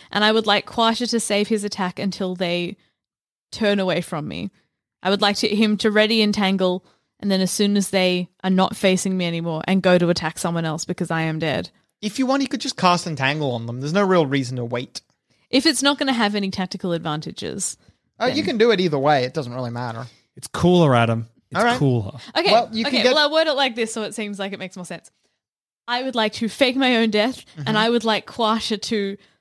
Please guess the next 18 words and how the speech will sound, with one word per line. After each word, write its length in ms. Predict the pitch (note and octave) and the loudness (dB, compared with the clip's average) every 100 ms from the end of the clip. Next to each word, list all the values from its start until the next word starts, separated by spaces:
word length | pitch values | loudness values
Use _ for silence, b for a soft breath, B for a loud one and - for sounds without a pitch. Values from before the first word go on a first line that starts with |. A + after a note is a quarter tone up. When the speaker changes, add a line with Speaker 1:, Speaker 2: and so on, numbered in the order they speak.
| - - | -18 -12
Speaker 1:
sort 300 | - A#3 G#3 | -2 0 2
of 260 | G3 - - _ _ _ _ _ _ | -2 -8 -20 _ _ _ _ _ _
acting 460 | C4 D#4 - C4+ A#3 | -6 -6 -2 0 0
shocked, 600 | - - C4 A#3 - - _ | 0 2 4 2 -2 -10 _
step 400 | - - D4+ D4+ | -12 -6 -4 -2
away 380 | B3 A3+ A3+ C4+ | -2 0 0 0
a 60 | G3+ | -2
bit, 160 | G3 | -4
like, 200 | F#3 G3+ - | -4 -8 -4
"Oh, 460 | F4 F4+ D#4 C4 | 2 4 6 4
n-, 280 | B3 A#3 A#3+ - | 2 -4 -12 -8
no, 480 | C4+ C#4 C#4 C#4+ | -6 -2 0 2
I 440 | E4+ E4+ D4 A#3+ A#3 | 4 4 4 2 0
hope 240 | A3 D4+ | -2 -4
no 160 | D4+ D#4 | -2 -2
one 160 | B3 G#3+ | -2 -4
attacks 760 | G3+ - C4 C#4 E4 - - | -6 -10 -4 -2 -2 -4 -6
me." 480 | D4+ C4+ A3+ G#3+ C4+ | -2 0 0 0 -2